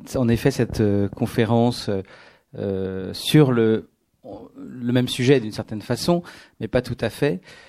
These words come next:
Et en effet, cette conférence a, a porté ses fruits d'une certaine façon parce que, euh, elle m'a encouragé dans un projet que j'avais depuis très longtemps, qui était de rassembler des textes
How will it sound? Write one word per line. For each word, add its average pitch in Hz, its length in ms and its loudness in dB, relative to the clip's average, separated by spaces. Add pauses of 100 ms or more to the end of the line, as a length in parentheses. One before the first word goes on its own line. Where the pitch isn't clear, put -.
(180)
Et 113 100 0
en 113 80 2
effet, 175 200 2
cette 143 180 0
conférence 139 580 2
a, 107 400 -2 (440)
a 113 100 -2
porté 135 280 2
ses 156 180 2
fruits 185 280 2
d'une 131 140 0
certaine 113 420 -8
façon 175 500 0
parce 120 280 -6
que, - 140 0
euh, 127 420 4 (640)
elle 113 200 0
m'a 127 420 4
encouragé 143 960 2
dans 123 260 0
un 123 60 2
projet 139 460 4
que 127 140 -4
j'avais 113 220 2
depuis 113 240 -4
très - 200 0
longtemps, 135 520 -2 (420)
qui 123 180 2
était 160 460 2
de 139 460 2 (360)
rassembler 156 560 0
des 135 140 0
textes - 640 -2